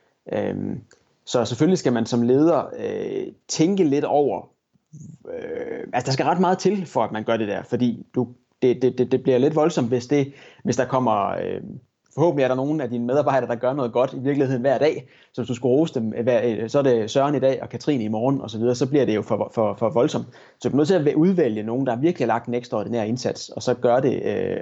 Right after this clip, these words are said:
relativt få gange, for ellers så udvander du jo også det der fuldstændig. Men, øh, men jeg er helt enig i, det fungerer sindssygt stærkt. Øh, også når det er et team på fem, du, øh, du fremhæver og tagger dem alle sammen i,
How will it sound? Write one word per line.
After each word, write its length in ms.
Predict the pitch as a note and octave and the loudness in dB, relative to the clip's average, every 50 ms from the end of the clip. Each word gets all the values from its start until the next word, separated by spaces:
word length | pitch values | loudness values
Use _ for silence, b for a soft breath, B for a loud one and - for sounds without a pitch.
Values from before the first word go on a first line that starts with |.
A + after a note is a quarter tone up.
| - - | 0 2
relativt 360 | B2 C#3 C3+ C3+ - C3 - | 2 2 2 2 -2 -6 -4
få 220 | - - F3 - | 0 0 0 0
gange, 240 | - - G#2 A2 A#2 | 0 -2 -2 -2 -2
for 80 | A2+ A#2 | -2 -2
ellers 80 | A2+ | 0
så 60 | B2 B2 | 2 2
udvander 360 | B2+ D3 E3 D3 A2 F#2+ F#2+ | 4 4 4 4 2 0 -2
du 160 | - G#2+ G#2 | -4 -4 -2
jo 80 | G2 G#2 | -2 -2
også 140 | - - - | -2 -4 -4
det 80 | B2 | -4
der 80 | - A#2+ | -4 -4
fuldstændig. 500 | A#2+ - A#2+ A2+ - A2+ G#2+ G#2 G#2 G#2 B B B B B B B B B | -4 -4 -4 -2 0 -2 -2 -2 -6 -10 B B B B B B B B B
Men, 300 | - A#2+ A#2 A2 A2 A2 | 0 2 4 4 4 4
øh, 180 | G#2+ G#2+ G#2 F#2 | 4 2 2 2
men 120 | G#2+ G#2+ | 2 0
jeg 60 | G#2+ | 2
er 40 | G#2+ | 2
helt 180 | C#3 F3 D4 B2+ | 4 4 4 4
enig 220 | B2 C3 C3+ B2 | 4 4 4 2
i, 200 | A2+ A2 - - - | 0 -2 -4 -6 -4
det 100 | - B2 | -4 -2
fungerer 300 | - A#2+ G#2+ A2 A2 G2+ | -2 -4 -6 -4 -6 -6
sindssygt 340 | - - D#3+ E3 D3 A#2+ A2 | -2 0 0 0 0 -2 -6
stærkt. 360 | - - - - - - - _ _ _ _ _ _ _ - A2 | -2 -2 -4 -4 -4 -10 -20 _ _ _ _ _ _ _ -8 -6
Øh, 180 | G#2+ G#2 G2 - | -4 -4 -4 -2
også 220 | - B2+ C3+ - G3+ | -2 -2 0 2 2
når 40 | F#3+ | 4
det 100 | F3+ D#3 | 4 2
er 40 | B2 | 2
et 80 | - | 0
team 280 | - - D#3+ E3 F#3+ F#3 | -2 0 2 2 2 2
på 100 | - A#2 | 2 -2
fem, 400 | - - F3+ - - - _ _ - | 0 0 -2 -2 -2 -10 _ _ -4
du, 240 | B2 A2 G#2 G#2+ G#2+ | -4 -2 -2 -2 -2
øh, 120 | G2+ F#2+ - - | -2 -4 -4 -6
du 80 | A#2 | -8
fremhæver 520 | G#2 - - A2+ C3+ D3+ C3+ B2 A2 G2+ G2 | -6 -2 -2 -2 0 0 0 2 2 2 0
og 80 | F#2+ | -2
tagger 280 | - - C3 C3 D#3 D3 | -2 0 0 0 0 0
dem 120 | A2+ G#2 | -2 -2
alle 140 | - G#2+ B2 | -2 -2 -2
sammen 260 | B2+ - A#2 A2+ A#2 | -2 -2 -4 -2 0
i, 180 | A#2+ C3 - b | 0 -2 -2 b